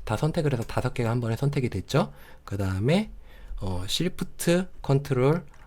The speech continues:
아래로 이렇게 하면은 아래로 정렬이 됐고 왼쪽으로 하면 왼쪽으로 정렬이 됐죠.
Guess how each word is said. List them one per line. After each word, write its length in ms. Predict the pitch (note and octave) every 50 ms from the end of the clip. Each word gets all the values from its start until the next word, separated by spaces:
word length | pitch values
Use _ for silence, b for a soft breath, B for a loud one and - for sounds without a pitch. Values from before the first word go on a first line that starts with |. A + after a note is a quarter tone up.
| b b -
아래로 500 | - G2+ G#2+ A2+ B2+ D3+ D#3 C#3+ C3+ G#2+
이렇게 260 | F2+ F#2+ - - A2
하면은 380 | G2+ G2+ G2+ A2 C#3+ F3 F#3+ - - - -
아래로 420 | - G2+ G#2 A2 A#2 A#2 G#2+ G#2+
정렬이 400 | G2+ - G2+ F#2+ G2+ G2+ G2 G2+
됐고 420 | G2 F2+ E2+ - - - D3+ F#3 - B B B B
왼쪽으로 500 | G2+ G#2 A#2+ C#3 D#3 D3 B2+ B2+ A2+ G2+
하면 300 | G2+ A2+ C#3 D3+ C3+ G#2
왼쪽으로 360 | G2 G2+ G2+ - G#2+ G2+ G2
정렬이 300 | - - F#2 F#2+ G2 F#2+
됐죠. 360 | F#2 - - - - - F2+